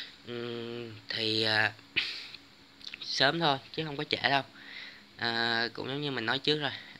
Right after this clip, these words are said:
à, mấy bạn cứ, à, không cần like, thiệt, mình nói thiệt không cần like. Thì mấy bạn, nếu mấy bạn muốn cập nhật, à, thông tin sớm hoặc là những cái ấy mình đăng lên sớm á, thì mấy bạn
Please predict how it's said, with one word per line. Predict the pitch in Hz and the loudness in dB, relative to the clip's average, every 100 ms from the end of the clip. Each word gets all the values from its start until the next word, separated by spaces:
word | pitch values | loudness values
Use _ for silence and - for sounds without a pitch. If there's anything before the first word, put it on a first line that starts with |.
| 117 | -8
à, | 113 | -6
mấy | 123 | -4
bạn | 135 - 98 | -4 -4 -8
cứ, | 107 120 127 135 | -6 -6 -4 -2
à, | 131 123 123 120 127 - - - - - - - - - - - - - | -2 -2 -4 -6 -8 -20 -20 -20 -20 -20 -20 -20 -20 -2 2 2 -2 -4
không | - 131 | -4 -2
cần | 113 110 | -4 4
like, | 120 120 117 - - | 6 6 2 -18 -10
thiệt, | - 107 - | -4 -4 -4
mình | 107 | -8
nói | 117 | -8
thiệt | - 110 | -6 -6
không | - 117 | -4 -8
cần | 110 107 | -8 -4
like. | 113 113 - - - - | -4 -4 -8 -8 -8 -8
Thì | 101 | -8
mấy | 123 | -4
bạn, | 131 104 110 | -4 -2 0
nếu | 120 | 0
mấy | 147 151 | 0 0
bạn | 120 107 | -2 -2
muốn | 131 | -2
cập | 117 - | -4 -2
nhật, | 104 - - | -6 -8 -10
à, | 101 101 95 95 98 - - - - - - - - - - - | -8 -6 -6 -8 -10 -20 -20 -20 -20 -20 -20 -20 -18 -18 -20 -10
thông | - 131 | -6 -2
tin | 131 127 | -2 2
sớm | 131 135 165 | 6 6 4
hoặc | 175 120 | -4 -4
là | 101 | -6
những | 101 98 | -4 -2
cái | - | 2
ấy | - 147 | 4 2
mình | 160 123 | -2 2
đăng | 117 127 | 2 2
lên | 123 120 | -6 -4
sớm | 123 131 165 | -2 -2 -4
á, | 160 | -6
thì | 123 | -6
mấy | 120 | -4
bạn | 127 | -4